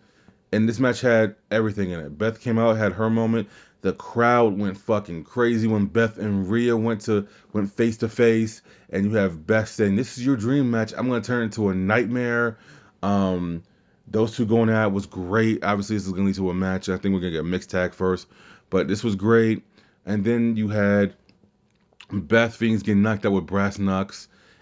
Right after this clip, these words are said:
And she sold, Beth was the sell of the night. She was legitimately the best seller of the entire fucking night. Once she got hit with those brass knucks, she was lifeless. I loved it.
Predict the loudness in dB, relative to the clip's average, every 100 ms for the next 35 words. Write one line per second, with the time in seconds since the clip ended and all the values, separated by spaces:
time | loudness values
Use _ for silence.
0 | _ -8 -6 -4 0 4 4 4 -2 _
1 | -18 -2 0 0 -4 _ _ _ _ 0
2 | 0 0 -4 2 2 2 2 0 -2 -8
3 | -14 -20 _ _ _ _ _ _ _ _
4 | -2 2 2 2 0 0 0 2 2 4
5 | 4 2 0 0 -2 -2 -2 0 2 2
6 | -2 -2 0 0 -2 0 0 0 -2 -4
7 | -4 -4 -4 -4 -6 -8 -12 -20 _ -20
8 | _ _ _ -2 -2 0 0 2 2 0
9 | 2 2 2 0 -2 -2 -2 2 0 0
10 | -4 -4 -2 -2 -4 -10 -12 -16 -8 -4
11 | -2 0 0 0 0 0 -2